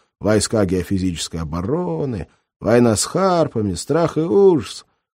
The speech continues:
А оказалось, сиди себе в кабине самолета и плюй в потолок». Афанасий поймал взгляд Олега. Хотел было возразить Семену, однако сержант, по большому счету, был прав,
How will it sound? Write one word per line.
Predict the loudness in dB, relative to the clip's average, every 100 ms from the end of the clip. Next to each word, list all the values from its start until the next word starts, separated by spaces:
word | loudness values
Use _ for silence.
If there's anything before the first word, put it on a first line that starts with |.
| _ _ _ _
А | 2
оказалось, | 4 4 6 8 6 4
сиди | -2 -2 -2 -2
себе | 2 2
в | 2
кабине | 2 2 4 2
самолета | 2 0 2 0 -2 -4 -4
и | -4
плюй | -2 -2 -2 -4
в | -6
потолок». | -10 -8 -6 -6 -8 -12 -20 _ _ _ _ _ _ _ _ _ _ _ _ _ _
Афанасий | -10 -8 -4 -2 -2 -4
поймал | -4 -2 0 -2
взгляд | -4 -4 -6 -6
Олега. | -6 -6 -8 -10 -14 -18 _ _ _ -16
Хотел | -8 -6
было | -4 -4
возразить | -4 -6 -4 -4 -4 -8
Семену, | -8 -8 -8 -8 -8
однако | -8 -8 -8 -10
сержант, | -8 -6 -4 -6 -8
по | -6
большому | -4 -4 -4 -4 -4
счету, | -6 -10 -8
был | -4 -4
прав, | -4 -8 -8 -10 -14